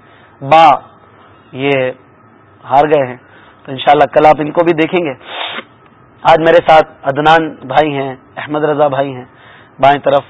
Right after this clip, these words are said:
غلام نبی بھائی ہیں، عبد الماجد بھائی ہیں،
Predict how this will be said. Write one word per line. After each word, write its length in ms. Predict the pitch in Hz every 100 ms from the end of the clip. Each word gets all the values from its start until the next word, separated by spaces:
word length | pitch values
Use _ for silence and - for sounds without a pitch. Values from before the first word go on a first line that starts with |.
| _ - 120
غلام 260 | 139 147 143
نبی 180 | 139 143
بھائی 240 | 131 135 139
ہیں، 120 | 127 120 _ - _ _ -
عبد 120 | 123 139
الماجد 380 | 135 131 135 131
بھائی 140 | 131 131
ہیں، 140 | 123